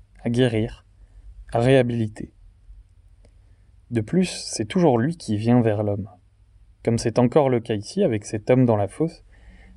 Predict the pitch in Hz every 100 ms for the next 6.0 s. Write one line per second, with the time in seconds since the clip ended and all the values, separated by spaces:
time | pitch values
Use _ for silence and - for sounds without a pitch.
0 | - 113 107 120 120 107 - 170 160 -
1 | _ _ _ - 131 117 - 104 - -
2 | - _ _ _ _ _ _ _ _ _
3 | _ - _ _ _ - _ _ _ -
4 | 113 131 180 - 110 - 175 156 - 110
5 | 117 117 120 151 131 113 107 107 110 160